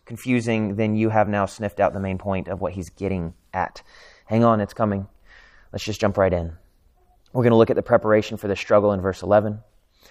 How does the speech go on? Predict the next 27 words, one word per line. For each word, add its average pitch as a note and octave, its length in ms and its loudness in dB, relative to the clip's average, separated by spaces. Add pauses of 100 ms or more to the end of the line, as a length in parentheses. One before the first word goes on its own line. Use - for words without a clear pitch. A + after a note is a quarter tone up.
We're A#2 140 4
gonna A2+ 160 6
look A2+ 260 6
at A2 320 4
honorable B2+ 640 6
living C3 340 6
among B2 440 4
the C3 80 2
Gentiles C3 580 4
in A#2+ 100 -2
verse A2+ 240 0
twelve. C3 440 8
We're B2 100 2
gonna A#2+ 160 2
look A#2 160 2
at A#2 80 4
honorable A#2+ 400 6
living A#2+ 220 6
specifically C3 640 0
under B2+ 240 2
the A#2+ 100 4
government C#3 680 2 (300)
in B2 140 -4
verse B2 240 0
thirteen, A#2+ 520 -2
and G#2+ 180 -4
then G2+ 340 -2